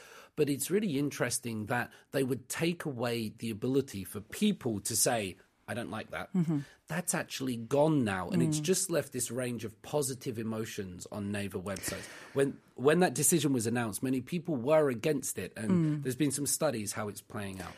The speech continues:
Speaker 2: Well, why do you think they, uh, decided to bring on something like this? I mean, there's been a lot of, uh, criticism also,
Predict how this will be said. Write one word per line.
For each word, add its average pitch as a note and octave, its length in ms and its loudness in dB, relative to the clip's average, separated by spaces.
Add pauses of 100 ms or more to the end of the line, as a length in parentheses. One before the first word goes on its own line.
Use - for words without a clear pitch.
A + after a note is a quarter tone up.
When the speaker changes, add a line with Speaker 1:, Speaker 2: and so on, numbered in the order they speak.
(140)
Speaker 2:
Well, E3 220 8
why E3 220 6
do F#3 80 8
you F#3 100 8
think G3+ 400 6
they, G3 240 10
uh, F#3+ 180 10
decided G3 440 2
to F#3+ 100 6
bring G3+ 240 6
on G3+ 180 8
something C#3+ 380 6
like C3+ 220 6
this? C#3 180 4
I E3+ 60 8
mean, F3 200 6
there's E3+ 220 8
been C3+ 160 6
a C3+ 80 8
lot D3+ 240 8
of, E3+ 240 8
uh, E3 260 8
criticism F#3 800 6
also, D#3 440 6